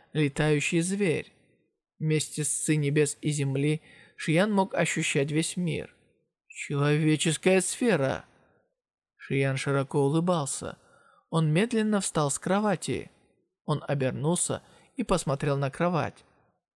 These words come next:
Два голых тела с довольными улыбками спали на ней.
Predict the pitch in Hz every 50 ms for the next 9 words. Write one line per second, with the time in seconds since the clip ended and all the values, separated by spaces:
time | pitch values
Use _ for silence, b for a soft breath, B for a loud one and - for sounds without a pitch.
0 | _ _ _ - 160 160 156 147 139 160 151 147 143 143 139 - - 156 156 165
1 | 165 160 156 B B B B B B - 151 160 151 165 147 139 127 147 175 190
2 | 196 202 202 202 190 - - 160 147 143 147 139 - _ - 147 147 147 143 -
3 | - - - 143 127 131 135 135 143 156 156 151 143 135 123 82 85 -